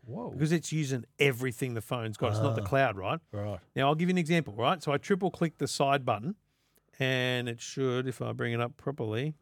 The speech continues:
Speaker 2: no, one, two, three. Yeah, there it is. So now I've got this option, s-, type to speak. Um, I'm gonna type, "Hello and welcome to Two Blokes Talking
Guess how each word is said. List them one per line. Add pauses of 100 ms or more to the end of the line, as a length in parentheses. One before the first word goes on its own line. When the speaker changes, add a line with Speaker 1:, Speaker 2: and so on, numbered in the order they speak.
Speaker 2:
no, (220)
one,
two,
three. (800)
Yeah,
there
it
is. (220)
So
now
I've
got
this
option,
s-, (140)
type
to
speak. (420)
Um,
I'm
gonna
type,
"Hello
and
welcome (560)
to
Two (760)
Blokes (440)
Talking